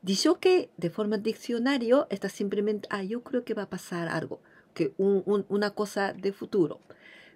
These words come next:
Pero ikoukei es siempre, es siempre mi voluntad,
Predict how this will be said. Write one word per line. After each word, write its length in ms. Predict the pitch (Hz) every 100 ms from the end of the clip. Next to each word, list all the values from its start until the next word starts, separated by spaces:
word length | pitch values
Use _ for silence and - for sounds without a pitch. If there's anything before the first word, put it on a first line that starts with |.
| -
Pero 200 | 208 - -
ikoukei 760 | 196 - 302 320 339 370 -
es 120 | 311 -
siempre, 680 | - 269 370 - 370 370 - _ _ -
es 120 | 208
siempre 540 | - - 254 311 294
mi 140 | 220 165
voluntad, 760 | 131 151 160 147 - 240